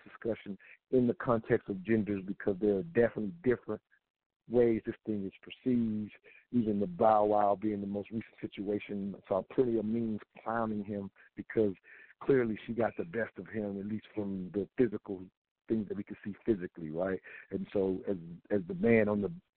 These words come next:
bad, looks like on the bad end of it, he gets clowned.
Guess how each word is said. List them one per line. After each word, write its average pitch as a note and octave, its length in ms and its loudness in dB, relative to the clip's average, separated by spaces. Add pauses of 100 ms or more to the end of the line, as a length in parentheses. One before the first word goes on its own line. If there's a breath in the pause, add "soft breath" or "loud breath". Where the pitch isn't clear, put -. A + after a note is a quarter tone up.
bad, A2 320 2 (340)
looks C#3+ 180 2
like A#2 160 0
on A2 100 -2
the G#2 60 -4
bad G#2+ 380 -4
end F#3 220 4
of G2+ 180 0
it, G2+ 80 -4 (380 soft breath)
he D3+ 120 4
gets A#2+ 240 2 (140)
clowned. G#2 560 2